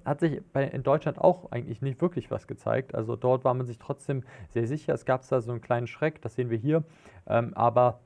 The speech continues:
auch hier haben wir grundsätzlich weiterhin diesen abfallenden Trend, was die Zinskurve bei den Anleihenrenditen betrifft und dementsprechend ja auch weitere Feierlaune eigentlich so am Markt.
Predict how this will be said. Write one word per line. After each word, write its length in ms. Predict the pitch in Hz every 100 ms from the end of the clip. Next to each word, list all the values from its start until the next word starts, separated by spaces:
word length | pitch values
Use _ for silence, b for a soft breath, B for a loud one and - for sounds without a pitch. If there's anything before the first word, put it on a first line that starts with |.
| _
auch 200 | 113 117
hier 400 | - 143 139 - -
haben 180 | 123 127
wir 140 | 120
grundsätzlich 720 | 113 - 147 147 123 - 113
weiterhin 400 | 117 127 127 123
diesen 180 | 117 113
abfallenden 680 | - 117 - 113 113 113 113
Trend, 380 | - 120 120 - B B
was 340 | - 120 - -
die 240 | - 117
Zinskurve 640 | 113 160 180 - 151 135 143
bei 200 | 123 123
den 100 | 131
Anleihenrenditen 680 | 147 160 123 113 107 113 113
betrifft 380 | 113 - 151 -
und 140 | 123
dementsprechend 680 | 220 233 - 175 170 185 175 B B B B
ja 180 | 131 -
auch 180 | 120 -
weitere 340 | 135 151 131
Feierlaune 580 | - 135 127 110 110 113
eigentlich 360 | 117 - -
so 120 | - -
am 140 | 110
Markt. 360 | 120 - -